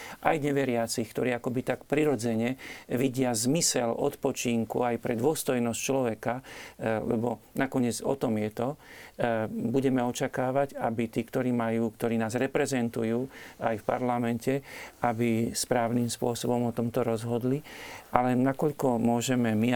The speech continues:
ako ten vplyv, e, vo vzťahu k Bohu a vo viere a pre tých ľudí,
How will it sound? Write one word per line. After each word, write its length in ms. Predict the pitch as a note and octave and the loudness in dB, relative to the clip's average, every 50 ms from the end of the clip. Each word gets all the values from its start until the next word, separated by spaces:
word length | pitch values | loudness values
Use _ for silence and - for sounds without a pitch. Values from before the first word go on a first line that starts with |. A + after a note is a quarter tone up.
| A#2 G#2+ | 0 0
ako 120 | - A#2+ A2+ | -2 -4 -2
ten 320 | - B2 A2+ A2 G#2+ G#2 | 0 0 0 0 0 -2
vplyv, 480 | - - - B2 B2 B2+ B2 B2 A#2 A2 | -4 -4 -2 0 2 2 2 2 0 0
e, 20 | - - - - - - - - - - A2+ A2 A2 G#3 - G#3+ - A2+ A#2+ - A2+ | -4 -8 -14 -14 -14 -16 -14 -4 -2 0 2 2 0 -2 -2 -4 -4 -4 -2 -2 0
vo 160 | A2 A#2 A2+ | 0 0 0
vzťahu 360 | - - - B2+ A#2 A#2 A#2+ A2 | 0 0 0 0 2 2 0 0
k 80 | A#2 | 0
Bohu 480 | A#2 G#2 A#2 A#2+ B2 B2 B2 B2 A#2+ A2+ | -2 0 2 0 2 2 2 2 2 2
a 160 | G#2+ G#2+ G#2 | 2 2 2
vo 160 | A#2 B2 C3+ | 4 4 4
viere 560 | C3+ C3 C3+ B2+ A#2+ A#2 A2+ A2+ A#2 A#2 A2+ A2+ | 4 4 4 4 4 2 2 2 2 2 0 0
a 160 | G#2+ G#2+ A2 | 0 -2 -4
pre 240 | - - - B2+ B2+ | -4 -2 -2 -2 0
tých 240 | - C#3+ C3 A#2+ | 0 0 -2 0
ľudí, 320 | A#2+ A#2+ A2+ A2 A#2+ A#2+ | 0 0 0 0 0 -2